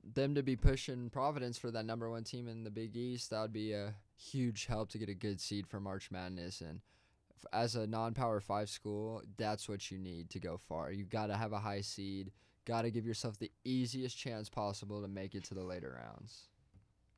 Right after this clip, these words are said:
All right, so we're about out of conferences here. So we got, we got our, our ten teams that we think are gonna win it all. And so let's, let's kinda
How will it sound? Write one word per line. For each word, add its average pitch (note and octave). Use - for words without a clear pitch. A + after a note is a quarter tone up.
All A#2
right, E2+
so A2+
we're A#2+
about D#3
out F3
of C3
conferences C3
here. B2
So A#2+
we B2
got, D3+
we F3
got G3
our, D3+
our D#3+
ten C#3
teams A#2+
that A#2
we C3+
think C3+
are C3
gonna B2
win A#2+
it A2+
all. G#2+
And A#2+
so B2
let's, D3
let's D#3
kinda A3+